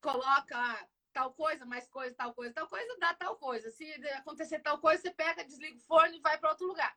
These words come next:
sabe? Então, o contencioso, ele já vem todo preparado pra nós e nós passamos parte da nossa vida, é,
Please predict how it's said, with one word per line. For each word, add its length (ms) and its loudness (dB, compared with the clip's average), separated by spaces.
sabe? 580 -4
Então, 380 -14
o 140 -4
contencioso, 1400 -4
ele 260 0
já 140 2
vem 200 -4
todo 300 0
preparado 840 4
pra 200 -10
nós 420 -8
e 60 -16
nós 200 -8
passamos 480 -14
parte 320 -4
da 100 -14
nossa 280 -10
vida, 480 -10
é, 680 -4